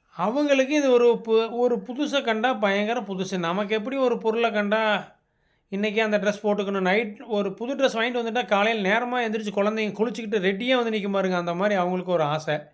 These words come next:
அவ்வளோதானுங்க பாருங்க. புது கயிறு மாத்தியாச்சு. புது கயிறு மாத்துன உடனே பாருங்க, அது எ-, உடனே வாங்கிட்டு வந்து போட்ட கயித்தை தான் நக்க போகுது. அதனால வான்னு புடிச்சு இழுத்து கட்டுறோம். இது ஒரிஜினல் நாட்டு மாடுகளுங்க.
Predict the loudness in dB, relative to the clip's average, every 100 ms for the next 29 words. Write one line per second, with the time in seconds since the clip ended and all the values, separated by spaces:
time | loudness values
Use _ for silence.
0 | _ _ _ _ _ _ _ -6 -4 -2
1 | -4 -4 -2 -2 -2 -2 -4 -10 _ _
2 | -10 -6 -4 -4 -4 -6 -6 -6 -6 -6
3 | -6 -6 -12 _ _ _ _ _ _ _
4 | _ _ _ _ _ _ _ _ _ -4
5 | 0 0 4 4 4 4 2 2 2 2
6 | 2 4 4 4 2 2 2 4 4 4
7 | 2 2 2 0 0 0 -2 2 0 0
8 | 0 0 0 -2 -2 -2 -4 -4 -6 -10
9 | -12 -6 -4 -2 0 0 0 -2 -4 -8
10 | -8 -6 -6 -6 -8 -6 -8 -8 -14 _
11 | _ _ _ _ _ _ _ _ _ _
12 | _ _ _ -4 -2 0 2 2 2 0
13 | 0 2 0 0 0 0 0 -2 -4 -2
14 | -4 -6